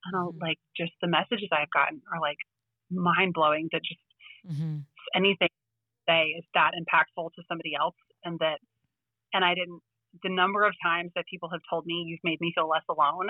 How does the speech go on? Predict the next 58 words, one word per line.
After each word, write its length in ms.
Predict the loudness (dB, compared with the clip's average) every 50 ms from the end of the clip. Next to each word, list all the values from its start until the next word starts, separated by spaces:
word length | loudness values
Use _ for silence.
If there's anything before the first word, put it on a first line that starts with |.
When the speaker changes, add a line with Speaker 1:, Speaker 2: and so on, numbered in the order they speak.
| -6 _
Speaker 2:
Mm-hmm. 340 | -6 -4 -2 0 0 -2 -2 -6 _ _ _
Speaker 1:
just 340 | -2 2 4 6 6 4 2 _ _ _ _ _ _ _ _ _ _ 0
cry 200 | 2 4 4 4
every 200 | 0 -2 -4 -6
time. 300 | 0 2 2 2 2 0 _ _ _ -8
And, 120 | -4 0
like, 180 | 0 0 0 -2
Speaker 2:
Yep. 40 | -6
Speaker 1:
and 120 | -8 -4
then 60 | -2
I 60 | -2 -2
realized 480 | -2 -2 0 4 4 4 4 2 0 _
I 280 | _ _ _ _ _ -6
feel 100 | -6 -6
less 160 | -8 -14 -14
alone 220 | -8 -8 -8 -8 -8 _ _
because 280 | -6 -6 -2 0 0 0 4
Speaker 2:
Yes. 180 | 4 4 4
Speaker 1:
I 20 | 4
didn't 200 | 0 -2 -6 -4
know 160 | -6 -4 -4
anyone 240 | -4 -6 -6 -6 -4
else 140 | -4 -4 _ _ _ _ _ _ _ _
like 140 | 0 0 2 2
Abby 200 | 2 0 0 -2 -10 -10 -2
either. 220 | 0 0 0 0 -2
And 140 | -4 -6 -2
then 80 | 2
all 140 | 4 4 4
of 60 | 2
a 40 | 0
Speaker 2:
Mm-hmm. 80 | 0 0
Speaker 1:
sudden 160 | 0 2 2
I 100 | 0 0 2 2
have, 120 | 2 2 2
like, 200 | 0 0 0 -2 _ _ _ -6 -6 -6 _ _ _ _ _ _ _
twenty 160 | -2 0 0
thousand 260 | 2 2 2 0 0 -4
people 400 | -8 -4 0 2 2 2 2 -2 _ _ _ _
telling 300 | 6 8 8 8 6 4
Speaker 2:
Yeah. 160 | 2 2 2 2
Speaker 1:
me, 0 |
<laughs> 340 | 2 0 -2 -12 -8 0
like, 240 | 0 0 2 0 -4 _ _ _ _ _ _ _ _ _ _ -4
cheering 300 | -2 0 2 2 0 0
for 120 | 2 2 4
my 180 | 4 4 2
kid 300 | 4 2 2 4 4 2 0
when 140 | -2 -6 -4
she 140 | -4 -4 -2
learns 220 | 0 0 -2 -2 -2
to 80 | -2 0
ride 180 | 0 0 0
a 60 | 0
bike, 300 | 2 4 4 4 2 0 _ -8 -4
or, 180 | -2 -2 0
like, 280 | 2 2 0 2 2 2
Speaker 2:
Right. 260 | 2 2 2 2 -2